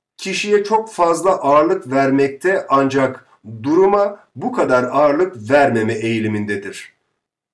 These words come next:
Bu zaman zaman temel yükleme hatası olarak da bilinir. Psikolojideki temel fikirlerden birisi olan temel yükleme hatası,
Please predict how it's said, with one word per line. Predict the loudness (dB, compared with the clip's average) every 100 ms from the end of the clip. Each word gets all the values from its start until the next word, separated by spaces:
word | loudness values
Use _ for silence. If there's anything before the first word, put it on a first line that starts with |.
| _
Bu | -6 -4 -4
zaman | 0 0 2 0
zaman | 0 0 0
temel | -2 -2 0 0
yükleme | -2 0 2
hatası | 2 2 0 0 0
olarak | 0 0 0
da | -2 -2
bilinir. | -2 -4 -6 -12 -18 -20 _ _ _ _ _ _ -12
Psikolojideki | -8 -4 0 4 4 2 -4 -4 -4
temel | -2 0 -2
fikirlerden | -4 -6 -2 0 0 0 0
birisi | -2 0
olan | 2 2 0 -2 -8 _
temel | -4 0 2 0
yükleme | 0 0 2
hatası, | 0 0 -4 -4 -4 -8